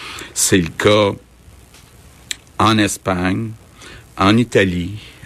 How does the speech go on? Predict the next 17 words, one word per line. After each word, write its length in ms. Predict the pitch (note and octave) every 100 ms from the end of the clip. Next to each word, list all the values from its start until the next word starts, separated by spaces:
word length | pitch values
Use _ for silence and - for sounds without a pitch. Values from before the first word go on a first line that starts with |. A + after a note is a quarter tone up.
| - -
en 220 | G#2+ A2+
France, 640 | - F2+ F2+ G2 - -
en 200 | G#2 A#2 B2
Irlande, 540 | G#2+ F#2+ F#2 F2 F#2 -
en 160 | - A#2
Belgique, 580 | A2+ G#2 F2 D#2+ F#2 F#2+ - A2+
au 140 | B2+
Portugal, 760 | B2+ G#2+ - F#2 F2+ E2+ E2+ - -
aux 180 | A#2 B2+
États-Unis, 720 | A2+ A#2 G2 F2+ F2+ F2 G#2 -
à 160 | G2 G#2+
Singapour, 840 | - A#2 G2+ F#2+ - - F#2 - - - - A2
en 220 | B2 B2
Écosse, 560 | G2+ - F#2 G2 - -
en 220 | G#2+ B2
Australie. 640 | A#2 G#2+ - F#2 F2 F#2 A#2+ - - - - - -
Donc, 220 | B2+